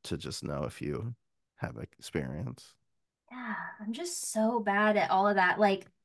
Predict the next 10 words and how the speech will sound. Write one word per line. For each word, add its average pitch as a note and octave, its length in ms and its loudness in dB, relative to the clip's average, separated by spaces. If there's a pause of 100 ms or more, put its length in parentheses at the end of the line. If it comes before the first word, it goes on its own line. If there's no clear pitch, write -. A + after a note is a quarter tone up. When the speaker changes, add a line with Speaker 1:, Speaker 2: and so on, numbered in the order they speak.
(880)
Speaker 2:
adult G3+ 600 2
type - 420 -2 (280)
formal. F#3+ 500 4 (240)
Like, G#3+ 140 6
I'm G#3+ 160 6
going C4 240 6
to C4+ 120 0
my A3 160 6
first, G#3 600 2
um, F#3 460 0